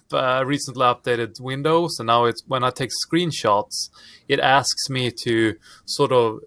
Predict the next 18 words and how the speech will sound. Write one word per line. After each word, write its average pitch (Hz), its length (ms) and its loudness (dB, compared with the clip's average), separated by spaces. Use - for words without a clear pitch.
drag 127 420 4
my 107 160 0
mouse 127 400 4
over 107 140 -2
the 101 100 -8
screen, 113 540 -6
like, 104 160 -4
what 123 260 2
part 135 320 2
of 107 60 -8
the 98 100 -6
screen 139 380 0
I 104 60 0
wanna 95 500 0
take 107 140 -6
a 104 40 -4
screenshot 110 420 -2
of. 104 280 6